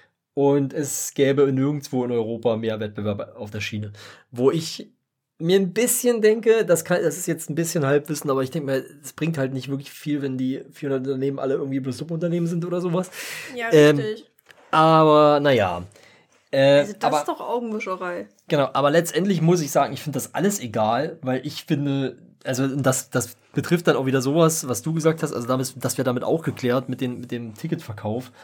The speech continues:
Speaker 1: Äh, die Bahn gehört einfach in staatliche Hand und zwar richtig, äh, nicht
Speaker 2: Ja.
Speaker 1: bloß dieses halbgare, wir haben ein, ein, ein privates Unternehmen,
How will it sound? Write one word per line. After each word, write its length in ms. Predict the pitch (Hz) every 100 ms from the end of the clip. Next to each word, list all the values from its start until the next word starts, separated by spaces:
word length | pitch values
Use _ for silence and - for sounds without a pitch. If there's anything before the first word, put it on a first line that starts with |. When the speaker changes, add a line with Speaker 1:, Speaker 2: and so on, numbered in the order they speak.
| - _ _ _
Speaker 1:
Äh, 320 | 123 117 120 - - - 123 _ -
die 80 | 113
Bahn 440 | 110 107 127 131
gehört 420 | 120 110 123 123
einfach 460 | 123 120 131 131 - _ _ -
in 120 | 131
staatliche 460 | - 104 110 117 123
Hand 220 | 170 170
und 120 | 110
zwar 380 | 104 123 127 - -
richtig, 600 | 117 160 160 - 101 104 -
äh, 100 | 104
nicht 260 | 139 160
Speaker 2:
Ja. 100 | 285
Speaker 1:
bloß 260 | 247 190 -
dieses 280 | 127 117 113
halbgare, 720 | 117 139 143 131 127 127 127 - - - - -
wir 320 | 113 120 113
haben 280 | 127 131 135
ein, 220 | 127 120
ein, 240 | 123 117
ein 200 | 135 117
privates 560 | - 123 110 117 143 127
Unternehmen, 720 | 135 113 117 139 170 170